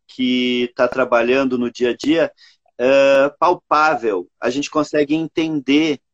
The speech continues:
esse, o valor do simbólico com, quando você fala, né? E eu acho que isso é muito importante. E você fala que os bebês amam os livros.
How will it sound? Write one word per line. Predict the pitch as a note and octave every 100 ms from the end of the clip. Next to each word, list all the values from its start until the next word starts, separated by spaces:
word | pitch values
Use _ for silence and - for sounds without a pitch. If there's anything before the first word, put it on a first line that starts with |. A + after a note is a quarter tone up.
| _ _ -
esse, | B2+ -
o | A#2 C3 C3
valor | B2+ B2 B2 A#2+
do | B2
simbólico | - B2+ - A#2+ B2 B2 - B2+ B2 _ _ _
com, | - C3 B2+
quando | - C#3 C3
você | C#3 -
fala, | C3+ - A#2+ A2 G#2 F#2 _ _ _ _ _
né? | A2+ A#2+ C#3 -
E | C3
eu | C#3+
acho | C#3+ -
que |
isso | E3+ -
é |
muito | D#3 D3+ E3+ G3 E3
importante. | C#3 B2+ A#2 - A2 G2+ G2 - - _ _ _ _ _ _ _ _ _
E | C3+ D3 D3+ D3+ D3+ D3+ D3+ D3+ D3
você | D3 D3+ E3+
fala | E3+ F3+
que | E3+ E3
os |
bebês | - D#3 D3+ D#3+ -
amam | D#3 F3+ E3 D3
os | C3 B2
livros. | B2 C3 B2+ - G2+ -